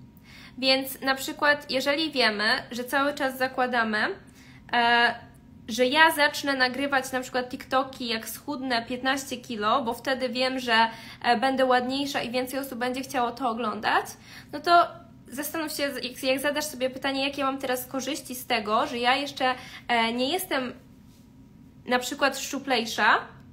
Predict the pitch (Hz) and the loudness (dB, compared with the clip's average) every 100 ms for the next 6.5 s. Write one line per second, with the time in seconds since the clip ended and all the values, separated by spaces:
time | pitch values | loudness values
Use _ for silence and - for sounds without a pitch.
0 | - - - - 262 262 269 254 233 269 | -20 -20 -18 -6 0 0 0 -2 -2 -4
1 | 254 277 269 254 254 262 254 - 254 240 | -4 -4 -2 -2 -2 -4 -4 -4 -4 -6
2 | - 240 - 214 269 415 - - 403 494 | -6 -8 -8 -4 -2 -2 -8 -10 -4 0
3 | 440 330 - 294 285 247 262 285 277 254 | 2 2 2 -2 0 0 -2 -4 -4 -4
4 | 220 226 339 302 294 302 339 339 277 277 | -2 -2 -2 -2 -2 -2 -2 0 0 0
5 | 294 277 262 262 262 - 262 254 254 233 | -2 -2 -2 0 -2 -4 -6 -6 -4 -4
6 | 233 208 - 262 | -4 -6 -4 -4